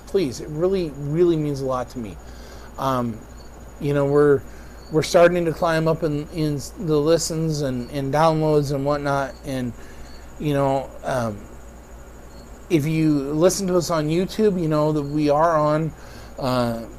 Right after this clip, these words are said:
Spotify and iTunes and iHeartRadio and TuneIn and Stitcher and several other your favorite podcast players.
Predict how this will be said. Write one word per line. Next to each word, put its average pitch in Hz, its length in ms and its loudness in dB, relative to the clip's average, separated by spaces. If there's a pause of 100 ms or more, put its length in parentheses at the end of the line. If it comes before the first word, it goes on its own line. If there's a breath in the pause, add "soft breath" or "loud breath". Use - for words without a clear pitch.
(220)
Spotify 160 1040 2
and 127 480 -2
iTunes 160 840 -2
and 127 100 -4
iHeartRadio 147 1120 4
and 123 240 -4
TuneIn 151 840 0
and 120 340 -4 (480 loud breath)
Stitcher 160 800 4
and 135 560 -6
several 160 320 2
other 147 300 6
your 123 160 -2
favorite 135 340 0
podcast 143 520 -2
players. 143 400 4